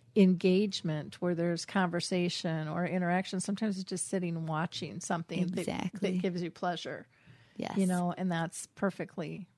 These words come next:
Speaker 1: perfectly fine and,
Speaker 2: Mm-hmm.
Speaker 1: and is good for all.
Speaker 2: Oh, yeah. I always say babies are like bonfires.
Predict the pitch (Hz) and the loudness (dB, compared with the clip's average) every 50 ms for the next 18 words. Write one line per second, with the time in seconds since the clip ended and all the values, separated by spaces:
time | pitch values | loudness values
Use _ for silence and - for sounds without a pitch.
0 | _ - - 208 - - 185 - - 180 170 - - 180 180 180 185 185 190 185 | _ -6 -4 -4 -4 -4 -4 -2 -2 -2 0 0 0 0 0 0 0 -2 -2 -4
1 | 190 - _ 214 196 190 185 185 - 185 175 190 214 240 269 - 190 190 185 - | -6 -8 _ -2 4 6 6 6 6 6 8 10 12 12 12 10 8 4 2 2
2 | - 208 196 - - - - 170 196 233 285 - - - - _ _ _ _ _ | 0 -2 -2 -2 -4 -4 -4 -4 -6 -6 -8 -10 -14 -16 -18 _ _ _ _ _
3 | - 294 277 208 170 147 135 - - - - 226 226 226 214 - 202 170 - 180 | 4 6 8 8 8 6 4 2 2 2 6 8 8 8 8 6 6 6 6 6
4 | 185 190 208 202 190 196 180 170 165 165 - 160 147 151 180 165 - 160 143 131 | 6 6 4 6 6 8 8 8 6 4 4 4 4 6 4 4 4 4 4 4
5 | 127 - - - | 4 2 -2 -6